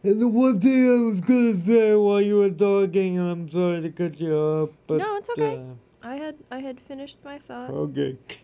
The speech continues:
Speaker 1: Um, um, yes, I like the studio here and the people here, because when we ran into a problem last week,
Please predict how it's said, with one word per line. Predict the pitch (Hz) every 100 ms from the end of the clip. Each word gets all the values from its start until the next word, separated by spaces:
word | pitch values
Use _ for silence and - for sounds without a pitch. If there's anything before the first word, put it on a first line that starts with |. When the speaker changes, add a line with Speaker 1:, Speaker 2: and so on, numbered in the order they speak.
| _ -
Speaker 1:
Um, | 180 180 170 160 151 - _ _ _ _ _ _ _ - -
um, | - 135 147 139 - _ _ _ _ _ _ _ - -
yes, | 170 208 208 214 214 202 156 _ _ _ _ _ _ _ -
I |
like | 180 202 247 185
the | 180 208 180 -
studio | - 240 185 208 214 196
here | 175 202 202 190 160 - _ _ _ _ _ _ _ -
and | 139 165
the |
people | 160 190 190 156 175
here, | 180 196 190 175 151 _ _ _ _ _ _ _ -
because | - 156 175 165 156 147 143 143 135 _ _ _ _ _ _ _ _ _
when | - 143 160
we | 160
ran | 160 160 170 165
into | 165 165 156 151
a |
problem | 143 - 196 202 190 175 175
last | 175 160 147 147
week, | 165 170 160